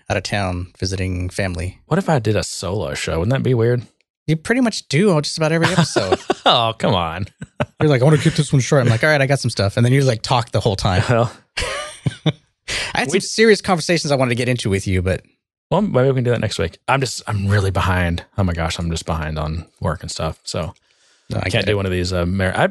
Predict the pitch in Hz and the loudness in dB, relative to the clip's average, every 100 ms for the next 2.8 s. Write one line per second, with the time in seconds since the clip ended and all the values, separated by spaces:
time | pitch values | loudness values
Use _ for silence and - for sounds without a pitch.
0 | - 170 175 156 208 196 147 131 - 143 | 2 2 4 2 2 4 6 4 4 2
1 | 160 208 262 240 190 123 170 170 - 151 | 4 4 2 4 2 4 4 2 2 0
2 | - 170 143 120 - 127 117 | 4 6 6 2 0 2 4